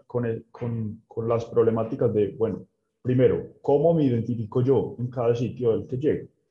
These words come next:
Entonces, normalmente pasaba que todas las empresas donde uno llega, pues le piden su identificación y siempre, imagínate en el aeropuerto, ¿cuántas veces tenés que mostrar tu identificación?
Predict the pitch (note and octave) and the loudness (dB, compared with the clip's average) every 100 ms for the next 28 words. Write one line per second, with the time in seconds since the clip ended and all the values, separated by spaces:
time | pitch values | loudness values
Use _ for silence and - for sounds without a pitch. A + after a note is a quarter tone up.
0 | _ _ _ _ _ _ - D3 D3+ C3 | _ _ _ _ _ _ -2 2 4 4
1 | B2+ C3+ D3+ E3 C3 A#2 A#2 C#3+ B2+ - | 4 2 0 -2 0 0 0 -2 -4 -4
2 | - B2+ D#3 B2+ G#2+ A#2+ A2 G#2+ A2 C#3 | 0 4 4 2 -2 0 0 0 -2 -6
3 | A#2+ G#2+ G2+ G2 G#2+ B2 C#3+ C#3 D#3+ E3 | -6 -6 -8 -8 -6 -4 2 2 2 -4
4 | - G#2 G#2 F#2+ G#2+ A2+ C3 C3+ C3 B2+ | -6 -4 -4 -4 -2 0 0 0 -2 -2
5 | C3 B2+ C3 B2 B2 C3 - - C#3+ C3 | -4 -4 -2 -2 -4 -6 -10 -10 -2 0
6 | B2 D3+ D3+ C#3+ - A2 G#2+ A2+ A#2 D#3 | 2 0 0 -4 -10 -8 -4 0 0 0
7 | D3+ B2 A2 G#2+ B2+ G2 G2 A#2+ A2+ C#3 | 2 4 2 4 2 2 -2 -4 -2 2
8 | D3 C#3+ A#2+ G#2+ - C#3 C3 C3+ A#2+ - | 2 2 -4 -8 -8 -10 -8 -4 -4 -4
9 | C3 G2+ F#2+ F#2 F#2 - C3+ | -6 -6 -10 -12 -12 -4 -2